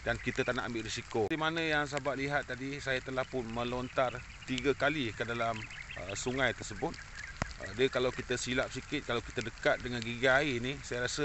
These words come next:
memang, eh, sekelip mata lah dia akan, eh, me-, menerkam kita. Eh, memang hilang sekelip mata lah orang kata. Eh, satu sekali kita baling objek dalam sungai tu pun belum tentu dia akan keluar. Dia akan tunggu mangsa dia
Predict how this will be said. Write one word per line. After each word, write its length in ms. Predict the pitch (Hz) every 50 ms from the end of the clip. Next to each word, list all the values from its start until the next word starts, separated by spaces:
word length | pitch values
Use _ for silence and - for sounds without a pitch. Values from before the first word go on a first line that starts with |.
| 131
memang, 400 | 127 123 123 123 123 120 117 113 113 113 110 107 - - - - - - - - -
eh, 120 | - 104
sekelip 280 | 104 - - 117 110 98
mata 240 | 120 120 - - 127
lah 220 | 117 117 110 107 - - - - -
dia 160 | 104 107 107 107
akan, 320 | - - 117 117 110 104 104 104 107 - - - - - - - - - -
eh, 140 | 90 92 95
me-, 560 | 98 101 104 101 98 - - 80 92 98 101 104 107
menerkam 400 | 107 107 107 104 - - 113 107 104
kita. 240 | 120 120 - 127 131
Eh, 480 | - - - - - - - - 78 78 85
memang 320 | 95 107 113 123 120 113 110
hilang 240 | 123 135 135 123 113
sekelip 240 | - - 113 98
mata 240 | 123 123 - - 131
lah 240 | 117 120 120 113 117 - -
orang 160 | 117 110 123
kata. 240 | - - 120 104 98 - - - - - - - -
Eh, 80 | 92
satu 240 | 104 - - - - 147 -
sekali 240 | - 143 160 160
kita 160 | - 143 - 151
baling 240 | 135 143 143 143
objek 320 | 135 151 151 143 170 156 120 - - - - -
dalam 240 | 135 139 143 147 139 -
sungai 240 | 156 147 160 156 143
tu 80 | -
pun 160 | - - 170 165
belum 240 | 135 139 151 135
tentu 240 | - 165 160 - 185
dia 80 | 151 160
akan 160 | - 165 160
keluar. 320 | - 190 196 180 135 104 85 - - - - - - - - 113
Dia 160 | 151 170 160
akan 160 | - 165 147
tunggu 320 | - 156 160 165 170 180 170
mangsa 480 | 156 151 156 165 151 - - 175 165
dia 160 | 151 151 165